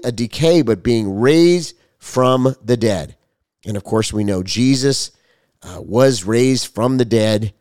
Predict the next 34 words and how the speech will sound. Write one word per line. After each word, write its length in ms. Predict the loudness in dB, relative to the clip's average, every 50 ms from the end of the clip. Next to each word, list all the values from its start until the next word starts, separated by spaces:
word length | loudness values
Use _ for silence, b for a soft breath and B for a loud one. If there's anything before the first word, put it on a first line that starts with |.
| _ _
on 260 | -12 -8 -4 -4 -2 0
the 80 | -2
third 320 | 0 0 2 2 2 2 0
day 260 | -2 -2 -2 -2 -4
to 120 | -6 -8 -10
fulfill 600 | -10 -12 -10 _ -4 -2 0 0 0 -2 -4 -8 _
the 60 | -18 -12
prophecy. 640 | -10 -10 -8 -8 -10 -10 -10 -10 -10 -10 -12 -18 _ _ _ _ _ _ _ _ _ _ _
These 300 | -4 -2 -2 -2 0 0
are 80 | 0 0
just 320 | 0 -2 -2 -2 -4 -6
a 60 | -8
few, 320 | -8 -6 -4 -2 -2 -2 -4
friends, 380 | -6 -12 -16 -16 -16 -16 -14
of 140 | -14 -6 -4
the 80 | -2 -2
many 380 | 0 2 2 2 4 4 4
Old 220 | 4 2 2 0 0
Testament 480 | -2 -2 -2 -4 -6 -6 -8 -8 -8
prophecies 520 | -8 -10 -8 -10 -10 -12 -14 -14 -14 -12 -12
that 160 | -12 -14 _
Christians 460 | -8 -6 -6 -4 -4 -6 -6 -6 -8
believe, 360 | -10 -10 -10 -10 -10 -12 -14 -8
we 200 | -4 -2 -2 0
believe, 460 | 0 -2 -2 -4 -6 -8 -12 -18 _ _ _ _ _ _ _ _ _ _ _ _ _ -12
were 100 | -12 -10
fulfilled 540 | -8 -10 -10 -4 0 2 4 4 4 2
by 160 | 0 0 -2 -2
Jesus 500 | -4 -6 -6 -6 -6 -6 -8 -8 -10 -8
to 120 | -8 -8
establish 680 | -6 -6 -8 -8 -6 -6 -4 -4 -2 0 0 0 0 -2
his 180 | -4 -4 -2 -2
identity 580 | -2 -4 -4 -4 -4 -4 -4 -6 -6 -8 -8 -8 -8
as 400 | -8 -6 -4 -4 -6 -6 -8